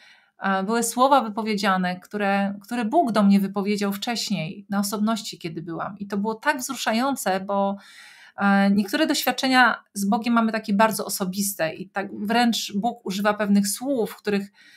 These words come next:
nie słyszę, żeby, żeby mówił te słowa do innych ludzi, tak? I, i podczas tego uwielbienia właśnie takie słowa były bardzo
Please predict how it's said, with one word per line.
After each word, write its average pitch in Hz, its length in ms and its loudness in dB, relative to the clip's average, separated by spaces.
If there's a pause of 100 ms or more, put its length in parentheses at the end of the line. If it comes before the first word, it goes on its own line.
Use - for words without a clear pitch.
(160)
nie 214 180 8
słyszę, 233 440 0
żeby, 190 920 2 (140)
żeby 196 200 -2
mówił 220 280 6
te 208 100 -6
słowa 202 260 -2
do 196 140 -2
innych 196 380 4
ludzi, - 300 -18
tak? - 260 -8 (640)
I, 214 400 2
i 202 40 -8
podczas 277 280 -4
tego 240 240 -2
uwielbienia 220 540 2
właśnie 214 260 -4
takie 208 200 -8
słowa 240 420 0
były 196 240 0
bardzo 240 480 -2